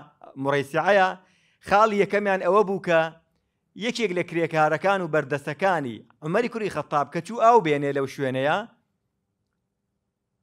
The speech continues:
لەسەرەی ئاوا بوو. یەکێکی تریش لە سەحابیەکان، لە گەنجەکانی سەحابیەکان لەسەرەی ئاوا بوو. خەریب و نۆرە بڕێک دروست ببێت. لە نۆرە بڕێکەیە دەنگە دەنگێک لە نێوانیانە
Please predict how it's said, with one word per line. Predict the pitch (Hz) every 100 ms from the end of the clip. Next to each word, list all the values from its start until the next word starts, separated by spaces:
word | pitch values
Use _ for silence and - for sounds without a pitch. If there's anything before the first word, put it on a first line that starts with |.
| _ _ _ _
لەسەرەی | 151 170 175 185 202 240
ئاوا | 214 175 139
بوو. | 110 98 85 _ _ _ _ -
یەکێکی | 202 247 175 -
تریش | 190 160
لە | 156 139 131 _ _ _ _ _ _ _ -
سەحابیەکان، | 185 175 170 147 139 151 160 170 _ _ _ _ _ _ -
لە | 175
گەنجەکانی | 160 151 131 131 143 131 131
سەحابیەکان | 131 135 135 139 185 208
لەسەرەی | 202 202 202 185
ئاوا | 143 123
بوو. | 101 90 _ _ _ _ _ _ _ _
خەریب | - 269 311 220
و | 220
نۆرە | 214 202
بڕێک | 190 247 226 170
دروست | 202 175 151
ببێت. | 143 139 208
لە | 285
نۆرە | 247 202
بڕێکەیە | 175 175 170 170 165
دەنگە | 185 185 185
دەنگێک | 254 226 185
لە | 170
نێوانیانە | 160 151 143 135